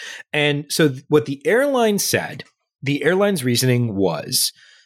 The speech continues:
diverting anywhere but returning to Auckland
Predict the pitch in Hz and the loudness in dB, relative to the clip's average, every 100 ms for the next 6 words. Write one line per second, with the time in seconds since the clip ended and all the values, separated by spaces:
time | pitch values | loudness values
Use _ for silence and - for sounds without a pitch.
0 | _ - 143 110 147 165 180 180 - 156 | _ -2 -2 2 4 4 0 -2 -2 0
1 | 160 143 135 107 123 123 113 - 139 139 | 2 2 0 0 -2 -2 -4 0 2 2
2 | 131 - 98 87 95 92 | 2 0 -2 -4 -4 -6